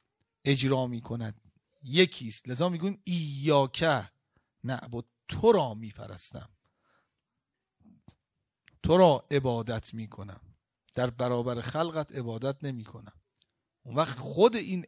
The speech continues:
عبادت در فرمایشات اهل بیت علیهم الصلاة و السلام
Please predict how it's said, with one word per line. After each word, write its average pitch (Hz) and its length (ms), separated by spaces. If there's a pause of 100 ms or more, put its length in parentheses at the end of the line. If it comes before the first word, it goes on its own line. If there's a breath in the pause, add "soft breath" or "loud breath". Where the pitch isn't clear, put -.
عبادت 151 760 (520)
در 160 160
فرمایشات 139 840
اهل 127 300
بیت 151 200
علیهم 127 360
الصلاة 127 480
و 131 40
السلام 135 580